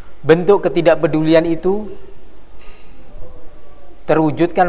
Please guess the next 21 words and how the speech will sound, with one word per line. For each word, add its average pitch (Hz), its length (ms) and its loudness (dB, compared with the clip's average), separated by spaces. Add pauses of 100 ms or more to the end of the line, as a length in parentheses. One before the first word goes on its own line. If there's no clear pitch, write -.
pula 165 240 4
dengan 143 480 -2
tidak 131 320 0
adanya 135 320 0
kemauan 127 800 -2 (1300)
untuk 123 320 -4
mengkaji, 113 800 0 (560)
mempelajari 117 880 2 (1400)
syariat 113 320 -2
ini. 101 240 -10 (1900)
Tidak 170 200 4 (120)
ada 170 80 4
kepedulian 175 560 4
dan 156 160 0
kemauan 147 640 2 (1200)
untuk 143 240 -4
mempelajari 151 640 4
ketentuan-ketentuan 143 1040 -4
syariat 139 320 0
tentang 127 400 -4
jual 117 160 -2